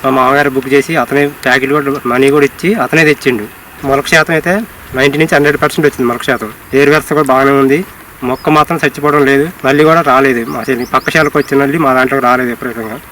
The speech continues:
సైడ్ కొమ్మలు బాగా వచ్చాయి. ఇది ఒక స్టెప్ వచ్చిందన్న, మళ్ళీ తర్వాత ఇంకో స్టెప్ వచ్చింది. కాపు మాత్రం బాగుపడ్డది. నల్లి కూడా తట్టుకుంది విపరీతంగా. పక్క చేలో వచ్చిన నల్లి కూడా మా దాంట్లో రాలేదు.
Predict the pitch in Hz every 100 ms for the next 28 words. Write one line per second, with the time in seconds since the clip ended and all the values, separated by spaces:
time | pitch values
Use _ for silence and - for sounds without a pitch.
0 | - 135 147 156 156 156 151 127 135 123
1 | - 101 - 143 143 - - 151 170 151
2 | 123 123 117 156 - - - - - 143
3 | 151 160 165 156 139 147 147 139 135 123
4 | 117 147 - - - - - - - 135
5 | 139 151 151 160 165 123 - - - 127
6 | 127 123 107 110 165 - - _ _ _
7 | _ _ _ _ _ 143 143 160 175 165
8 | 147 - 131 123 131 127 110 107 - 98
9 | 90 - - - - 139 - 160 160 160
10 | 156 - 143 139 147 160 170 143 135 131
11 | 143 127 135 127 107